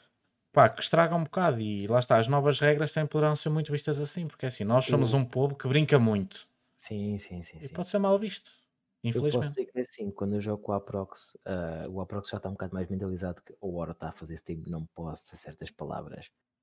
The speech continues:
Speaker 1: Ah, sim.
Speaker 2: Ah, mas é o que ele diz, "Mas é uma palavra perfeitamente normal." Mas
Speaker 1: Sim,
Speaker 2: quando
Speaker 1: lá
Speaker 2: eu não
Speaker 1: está.
Speaker 2: tô, quando eu não tô a fazer live stream e tô no Discord com ele, é as palavras que nós mandamos um para o outro. "Ó coisa, olha aqui, ó isto, olha aqui."
Speaker 1: Aqui.
Speaker 2: Epá, és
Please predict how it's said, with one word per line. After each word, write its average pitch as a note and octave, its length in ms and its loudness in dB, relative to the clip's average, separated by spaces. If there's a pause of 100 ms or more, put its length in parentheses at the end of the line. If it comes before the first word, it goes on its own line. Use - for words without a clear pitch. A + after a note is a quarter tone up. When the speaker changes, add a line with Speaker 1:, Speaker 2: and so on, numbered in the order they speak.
(160)
Speaker 1:
Ah, - 180 -10
sim. G#2+ 260 0
Speaker 2:
Ah, G2+ 280 2
mas B2 200 -2
é D3+ 60 6
o C#3+ 60 4
que - 100 2
ele D#3 120 4
diz, D3+ 80 -2
"Mas A3+ 140 0
é C#4 60 2
uma C4 140 -4
palavra C4 340 4
perfeitamente C4+ 760 2
normal." B3+ 1120 4 (540)
Mas C3+ 140 4
Speaker 1:
Sim, - 20 -4
Speaker 2:
quando F3+ 260 8
Speaker 1:
lá - 0 -
Speaker 2:
eu F3 80 10
não F3 140 8
Speaker 1:
está. - 20 0
Speaker 2:
tô, D#3+ 420 6
quando E3 140 4
eu E3 60 2
não E3+ 100 2
tô E3 100 4
a - 20 -2
fazer - 240 4
live F3+ 180 6
stream G2+ 560 -4 (380)
e C3 60 -4
tô D3 160 6
no C#3+ 100 2
Discord C3+ 380 0
com G#2+ 180 -6
ele, F2 280 -2
é C3+ 240 -2
as - 80 -6
palavras E3+ 400 -2
que - 40 -16
nós E3+ 160 -2
mandamos E3+ 380 0
um D#3+ 60 -2
para E3+ 120 -2
o F3 60 2
outro. E3 420 -2
"Ó E3 120 8
coisa, D#3+ 420 4
olha D3 140 2
aqui, C#3+ 380 2
ó D3 140 8
isto, E3+ 320 0
olha C3+ 140 2
aqui." B2 280 -2
Speaker 1:
Aqui. F#2+ 60 -4
Speaker 2:
Epá, C3 220 2
és C3 180 6